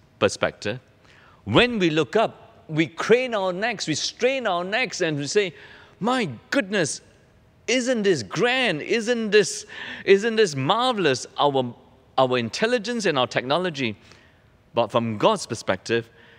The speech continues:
he had to literally stoop down and come down. Far from reaching God, God has to make the way down. So from God's perspective, what we think is grand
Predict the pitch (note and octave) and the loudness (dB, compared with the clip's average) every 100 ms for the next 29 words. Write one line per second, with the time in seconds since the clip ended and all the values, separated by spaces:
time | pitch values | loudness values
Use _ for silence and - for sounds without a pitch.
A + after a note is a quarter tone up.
0 | _ - E3 D#3 C3 G#2 C3 A#2 D3+ G3+ | _ -6 -2 0 0 -2 -2 0 0 0
1 | G#3 G3+ G3+ - - - _ D4 - - | -4 -4 -2 -2 -2 -4 _ 0 0 -8
2 | A#2+ G3+ F#3 B2 A#2 B2+ - - - - | 2 4 4 2 0 -4 -10 -20 -20 -20
3 | _ _ F3 E3+ E3+ D#3 - - E3 D#3 | _ _ 0 0 -4 -10 -10 -2 -2 -2
4 | C#3+ F3+ E3+ A2 F#2 F2 _ _ - _ | 0 0 0 -4 -8 -14 _ _ -20 _
5 | _ _ _ - - - C4+ C4 A3+ E3 | _ _ _ -18 -10 2 2 4 0 -2
6 | D#3 C3 C3 D#3+ F3 E3+ D#3 D#3 G#2+ G2+ | -4 -2 -2 -2 -4 -4 -2 0 -2 -8
7 | - _ _ _ _ _ _ G#2 D3+ E3+ | -18 _ _ _ _ _ _ 0 2 2
8 | C#3+ B2+ A#2 A2 D3+ G#2 A2 A2+ A2+ G2 | 0 -4 -4 0 -2 -2 -4 0 -2 -2
9 | G2+ F#2 F2+ G#2 _ - - - E3 C#3+ | -4 -2 -6 -12 _ -20 -14 -2 0 2
10 | C3 A#2+ A#3+ C4 - B2+ - A2 - C3+ | 0 2 2 0 -6 -4 -4 -4 0 0
11 | A#2+ - - - A2+ G3 G3 F3+ - F#3 | -2 -18 -20 -12 2 4 4 -6 0 0
12 | F3+ C3+ A2+ D#2+ - E3 A#3+ A#3+ D#3+ A2+ | 0 -2 -2 -6 -4 -2 0 0 0 -2
13 | F#2+ | -6